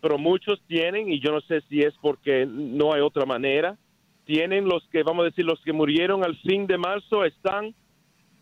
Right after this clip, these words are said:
en una camioneta. Ahora lo que pasa, los que murieron en el principio de abril están encima de los que están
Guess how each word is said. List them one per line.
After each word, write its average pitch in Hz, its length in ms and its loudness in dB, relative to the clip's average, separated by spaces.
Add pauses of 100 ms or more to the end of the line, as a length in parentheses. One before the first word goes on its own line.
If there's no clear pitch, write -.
(100)
en 165 140 0
una 180 180 0
camioneta. 156 720 -2 (180)
Ahora 151 200 0
lo 151 120 0
que 135 140 -4
pasa, 147 340 -2
los 165 120 -2
que 151 100 -2
murieron 151 600 0
en 180 80 -4
el 147 200 -2
principio 165 560 -4
de 160 160 2
abril 185 340 0 (140)
están 156 320 -2
encima 170 520 0
de 147 100 -2
los 143 160 -2
que 135 80 -10
están 147 360 -4